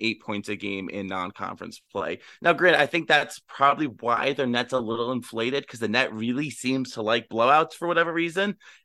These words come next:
And Mason, to their credit, while they haven't played really anybody great, they've beat the ever-living crap out of everybody. I mean, they beat Mount Saint Mary's by fifty on their own floor. Um,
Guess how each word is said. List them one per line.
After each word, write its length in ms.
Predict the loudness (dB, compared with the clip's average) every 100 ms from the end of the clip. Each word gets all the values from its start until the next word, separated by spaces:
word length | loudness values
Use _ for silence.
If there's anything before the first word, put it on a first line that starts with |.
| -4
And 160 | 0
Mason, 360 | 2 2 0 -2
to 120 | 2
their 140 | 0 0
credit, 380 | 0 2 0 0
while 180 | 0 2
they 100 | 4
haven't 340 | 2 0 -4
played 260 | -2 -2 -2
really 240 | -2 0
anybody 320 | -2 -2 -4
great, 480 | -6 -2 2 2 -2 -20 _
they've 280 | 2 2 0
beat 200 | 0 2
the 180 | 2 4
ever-living 640 | 4 4 -2 0 -2 -2
crap 480 | -10 -2 2 2 2
out 60 | 0
of 100 | 2
everybody. 420 | 0 2 0 0
I 120 | 0
mean, 100 | 0
they 80 | 2
beat 160 | 2
Mount 220 | 4 4 4
Saint 160 | 0
Mary's 240 | 4 2 0
by 140 | -4
fifty 360 | -2 -2 0 -2
on 100 | 0
their 120 | 0
own 160 | -2
floor. 460 | -4 -2 -2 0 -6 _ _ _ _
Um, 440 | 6 8 8 4